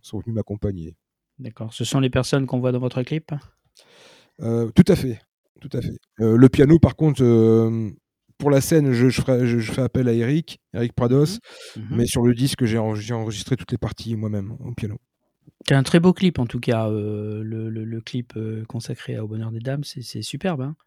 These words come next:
Speaker 2: Ça a été tourné où ?
Speaker 1: Alors, ça a été tourné, euh, on, on a vraiment eu de la chance, on a pu poser nos, nos, nos valises, euh, euh, dans la maison, euh, enfin, à la maison Zola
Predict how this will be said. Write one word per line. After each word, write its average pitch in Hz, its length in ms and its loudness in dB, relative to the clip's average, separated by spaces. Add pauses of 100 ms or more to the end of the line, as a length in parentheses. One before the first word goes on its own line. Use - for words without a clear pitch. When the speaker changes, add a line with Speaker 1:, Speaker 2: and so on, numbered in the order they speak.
(400)
Speaker 2:
Ça - 140 -4
a 143 40 0
été 139 180 -2
tourné 135 280 0
où ? 143 200 -2 (460)
Speaker 1:
Alors, 147 200 4
ça 156 100 4
a - 20 6
été 156 160 4
tourné, 156 440 4
euh, 135 400 4
on, 113 360 -4
on - 20 -4
a 113 60 0
vraiment 131 300 0
eu 131 40 0
de 120 60 0
la 123 80 6
chance, 135 380 0
on 117 100 -2
a 113 80 -2
pu 135 120 -2
poser 131 320 0
nos, 120 240 2
nos, 113 100 -4
nos 120 220 -2
valises, 131 480 2
euh, 113 300 6 (800)
euh, 127 160 -12 (120)
dans 170 160 6
la 170 120 6
maison, 147 520 2 (400)
euh, 110 580 0
enfin, 104 160 -6 (160)
à 170 80 6
la 156 140 4
maison 143 340 2
Zola 117 460 0